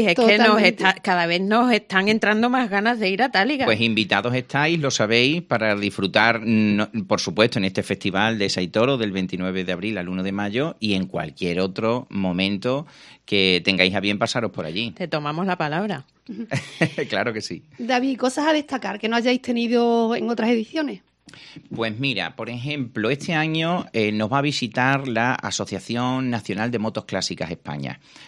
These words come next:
Speaker 3: Van a estar con nosotros el sábado por la mañana, hacemos una recepción con ellos y ellos después en, van a estar disfrutando de las distintas actividades que se les ofrecen a todos, a todos los visitantes, y a las cinco de la tarde se darán una vuelta con sus motos, motos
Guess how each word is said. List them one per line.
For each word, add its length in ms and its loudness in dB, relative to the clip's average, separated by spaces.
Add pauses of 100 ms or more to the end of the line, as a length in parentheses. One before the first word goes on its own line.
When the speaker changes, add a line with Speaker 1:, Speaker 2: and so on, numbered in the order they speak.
Speaker 3:
Van 280 2
a 40 0
estar 220 -2
con 140 -2
nosotros 380 -4
el 80 -4
sábado 340 -2
por 120 -4
la 100 -4
mañana, 300 -4
hacemos 220 -4
una 140 -2
recepción 400 -6
con 140 -6
ellos 260 -2
y 100 -2
ellos 200 -2
después 400 -2 (340)
en, 460 -2
van 160 -6
a 40 -6
estar 200 -4
disfrutando 480 -2
de 80 -2
las 100 -2
distintas 420 -6
actividades 560 -2
que 120 -8
se 100 -4
les 100 -4
ofrecen 420 -8
a 100 -8
todos, 440 -4 (160)
a 140 -8
todos 140 0
los 100 0
visitantes, 600 -4
y 120 -2
a 60 6
las 220 0
cinco 760 -4
de 100 -6
la 120 -6
tarde 420 -4 (280)
se 200 -2
darán 600 -2
una 240 -4
vuelta 400 -2
con 160 -4
sus 220 -6
motos, 320 -2
motos 540 -2